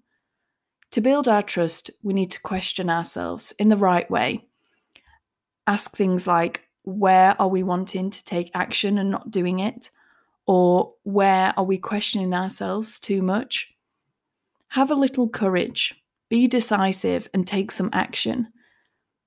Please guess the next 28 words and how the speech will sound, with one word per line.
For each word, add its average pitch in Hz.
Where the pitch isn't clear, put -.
If 226
you 302
don't 311
get 214
the 208
result 190
you'd 180
hoped 220
for, -
you've 214
still 285
gone 214
for -
it, -
and 202
you 202
can 208
look 214
back 208
and 180
change 202
something -
in 196
order 190
to -
get -
it -
right. 190